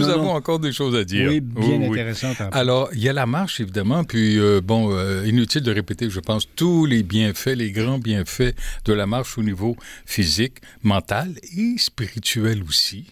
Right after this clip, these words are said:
Speaker 2: Alors, c'est global, holistique comme exercice. J'ai découvert un petit peu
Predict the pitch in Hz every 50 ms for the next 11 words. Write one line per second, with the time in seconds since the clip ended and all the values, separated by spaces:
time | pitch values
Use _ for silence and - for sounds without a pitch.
0 | _ _ - - 117 107 104 101 101 - - - 123 110 110 113 117 - 127 101
1 | 107 131 147 139 113 104 101 107 123 123 - - 147 160 147 120 - - - -
2 | 143 151 - - 107 107 113 101 85 101 90 - - - 226 240 - - - -
3 | - - - - - - - - - - - - 104 120 127 160 - - 143 196
4 | 262 277 240 160 110 - - 104 - - 143 160 185 220